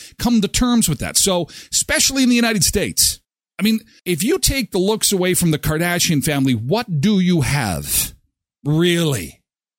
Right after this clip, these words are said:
Do you have the latest scientific breakthrough? Do you have the latest professor to educate millions of children around the world? No. You have some attractive people providing some mindless entertainment. So let's say that first.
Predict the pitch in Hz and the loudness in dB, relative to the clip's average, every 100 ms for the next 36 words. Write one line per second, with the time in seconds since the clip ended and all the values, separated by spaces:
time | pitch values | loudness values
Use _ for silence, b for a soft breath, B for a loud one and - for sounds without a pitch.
0 | - 127 147 165 165 143 143 151 156 165 | -6 0 2 2 2 2 0 0 0 -2
1 | 165 - 117 127 143 143 - 160 135 - | -6 -4 -2 0 0 2 0 0 0 0
2 | 147 160 104 110 127 139 135 151 147 _ | 0 -2 -2 -2 -2 0 0 0 -2 _
3 | _ - 101 135 131 147 92 123 123 135 | _ -10 -4 -4 0 -2 -2 -2 -2 -2
4 | 151 127 110 110 127 131 - 117 - 135 | -2 -2 -2 0 0 -2 -2 -4 -2 0
5 | 123 151 160 - - 139 139 135 135 - | 0 0 -2 -6 -8 -4 -2 0 0 0
6 | 139 101 120 147 143 143 147 123 104 - | 0 0 2 2 2 2 4 2 0 0
7 | - 139 131 156 120 98 117 123 113 113 | 0 0 0 0 0 0 0 0 0 0
8 | 120 127 139 - - _ 98 98 78 - | 0 0 -2 -6 -18 _ -4 -2 -4 -12
9 | _ _ _ _ _ _ _ 131 147 156 | _ _ _ _ _ _ _ 0 2 2
10 | - 120 - 156 143 156 - 139 131 123 | 2 0 0 -2 -2 -4 -2 -2 -2 -4
11 | 120 104 117 117 117 - - 98 104 92 | -2 0 0 2 2 2 2 0 0 0
12 | 95 - 90 85 101 82 - - 143 220 | 0 0 -2 -4 -4 -6 -6 -4 -2 0
13 | - 208 170 147 - 110 78 - | 2 0 0 -2 -2 -4 -6 -10